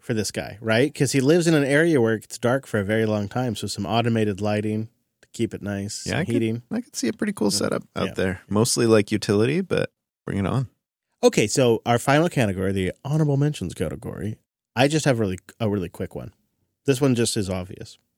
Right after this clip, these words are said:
Speaker 1: It's the, uh, the E S P thirty-two platform. It has just been fantastically useful this year.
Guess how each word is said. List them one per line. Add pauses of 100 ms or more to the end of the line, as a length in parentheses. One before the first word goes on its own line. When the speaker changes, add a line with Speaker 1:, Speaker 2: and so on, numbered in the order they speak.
(180)
Speaker 1:
It's
the,
uh, (120)
the (120)
E
S
P
thirty-two
platform. (480)
It
has
just
been
fantastically
useful
this
year.